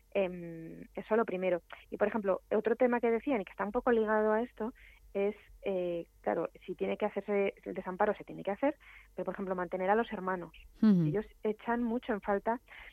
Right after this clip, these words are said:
Speaker 1: em, cuando les separan. Eh, de todos modos,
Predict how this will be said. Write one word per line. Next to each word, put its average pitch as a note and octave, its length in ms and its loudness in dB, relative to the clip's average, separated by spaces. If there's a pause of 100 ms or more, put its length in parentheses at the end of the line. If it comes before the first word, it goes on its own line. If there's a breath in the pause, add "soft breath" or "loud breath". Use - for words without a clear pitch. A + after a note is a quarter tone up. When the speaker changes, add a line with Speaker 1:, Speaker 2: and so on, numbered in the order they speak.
(240 loud breath)
Speaker 1:
em, E3+ 680 -2 (960)
cuando G3+ 320 4
les F3+ 200 2
separan. F#3 480 2
Eh, - 120 0 (440)
de G#3+ 100 -2
todos A#3+ 180 4
modos, C#4+ 240 4